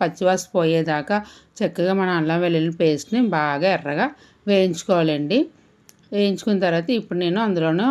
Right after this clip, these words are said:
ఒక హాఫ్ టీ స్పూను ధనియాల పొడి వేస్తున్నాను, హాఫ్ టీ స్పూన్ గరం మసాలా పొడి, హాఫ్ టీ స్పూను జీలకర్ర పొడి, ఈ స్పైసెస్ వేసుకొని ని-, ఇప్పుడు వేసిన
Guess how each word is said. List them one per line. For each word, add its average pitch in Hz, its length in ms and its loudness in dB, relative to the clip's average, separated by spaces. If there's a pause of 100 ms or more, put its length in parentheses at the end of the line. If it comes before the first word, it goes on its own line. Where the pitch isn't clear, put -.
(140)
ఒక - 240 -4
హాఫ్ 160 200 -2 (140)
టీ 185 80 -2 (140)
స్పూను 165 340 0 (460)
ధనియాల 190 360 2
పొడి 170 200 0
వేస్తున్నాను, 151 640 -2 (100)
హాఫ్ 202 240 -2
టీ 170 80 0 (100)
స్పూన్ 190 320 -2
గరం 170 220 0
మసాలా 156 340 -6
పొడి, 202 160 -2
హాఫ్ 240 220 -4
టీ 151 80 -2 (100)
స్పూను 202 260 0 (440)
జీలకర్ర 190 420 0
పొడి, 147 200 -2 (180)
ఈ 208 120 2
స్పైసెస్ 170 480 -2
వేసుకొని 156 520 0 (580)
ని-, 339 120 4 (440)
ఇప్పుడు 208 200 -4
వేసిన 175 240 0